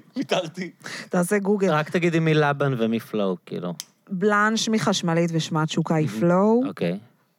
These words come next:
Speaker 2: למשל, ראשונה שעולה לי לראש. אה, לבן זה כל השיטה.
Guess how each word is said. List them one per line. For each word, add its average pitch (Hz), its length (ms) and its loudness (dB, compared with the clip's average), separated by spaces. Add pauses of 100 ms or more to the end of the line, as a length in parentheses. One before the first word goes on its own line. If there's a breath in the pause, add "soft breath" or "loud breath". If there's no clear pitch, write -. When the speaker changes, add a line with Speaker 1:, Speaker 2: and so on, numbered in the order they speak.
(280)
Speaker 2:
למשל, 233 340 -2 (480)
ראשונה 160 360 -2
שעולה 165 260 0
לי 165 100 2
לראש. 208 400 2 (500 loud breath)
אה, 175 180 4 (120)
לבן 214 380 0
זה 185 80 0
כל 202 200 0
השיטה. 170 460 0